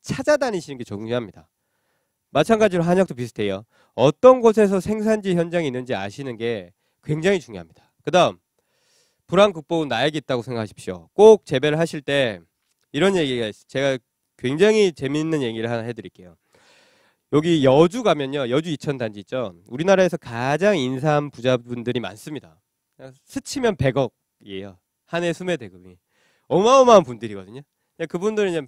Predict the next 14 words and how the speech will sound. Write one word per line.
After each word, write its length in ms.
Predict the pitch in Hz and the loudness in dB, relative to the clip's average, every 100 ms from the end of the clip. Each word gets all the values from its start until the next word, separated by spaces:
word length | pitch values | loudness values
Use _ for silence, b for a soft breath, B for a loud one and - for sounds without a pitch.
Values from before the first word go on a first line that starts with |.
| _ | _
배우면 640 | 143 151 160 190 143 85 _ _ _ _ _ _ _ _ _ _ b b b | -4 -4 -2 -2 -2 -6 _ _ _ _ _ _ _ _ _ _ b b b
그분 300 | - 160 202 | -6 -2 -2
중에 180 | 202 202 | -2 0
한 280 | 190 202 214 | 2 0 0
분이 540 | 190 165 180 131 90 - | -2 -2 -2 -2 -6 -12
굉장히 340 | 143 151 196 | -8 -4 -4
독특한 800 | 170 139 131 _ 247 - 247 233 | -2 -4 -6 _ -10 -4 -2 -2
분이 240 | 180 131 113 | -4 -10 -10
있었어요. 680 | - 104 - 123 110 85 87 _ _ _ _ _ - | -12 -12 -8 -6 -6 -10 _ _ _ _ _ _ 4
매년 800 | 151 190 262 285 302 294 277 | 6 8 10 10 8 10 8
다른 380 | 247 151 156 185 | 8 2 2 0
인삼들이 640 | 151 135 160 165 165 156 151 | -4 -4 -4 -4 -2 -2 0
썩어 320 | 208 214 220 | 2 4 2
나가는데 760 | 143 117 123 113 120 104 82 | 2 -2 -4 -4 -4 -6 -12